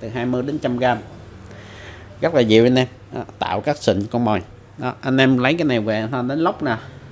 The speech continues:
Dít biển. Câu dít biển là hết chơi. Đó. Bài sừng nè anh em. Thì cái này nặng là một trăm sáu mươi, trăm sáu mươi gram. À,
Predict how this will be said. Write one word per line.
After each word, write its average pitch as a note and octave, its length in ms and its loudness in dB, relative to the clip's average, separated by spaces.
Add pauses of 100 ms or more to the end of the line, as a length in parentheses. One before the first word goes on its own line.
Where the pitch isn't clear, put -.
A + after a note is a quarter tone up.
(1200)
Dít D#3+ 140 -6
biển. G#3 260 0 (1700)
Câu B2+ 100 -2
dít D3 180 0
biển A2+ 200 2
là C3+ 60 0
hết D3+ 200 0
chơi. A#2+ 220 4 (320)
Đó. A#2+ 140 -6 (1300)
Bài A#2+ 300 0
sừng A2 260 -2
nè A#2+ 280 0
anh A2+ 80 -4
em. A2 120 -2 (1500)
Thì A#2 280 2
cái D3 120 2
này C3+ 160 4
nặng A2+ 200 2
là B2+ 60 2
một A2+ 240 0
trăm C3 200 2
sáu B2+ 240 -2
mươi, C#3 480 -2 (280)
trăm B2+ 160 -2
sáu D#3+ 180 -2
mươi D#3+ 140 0
gram. B2+ 240 2 (460)
À, A#2 460 0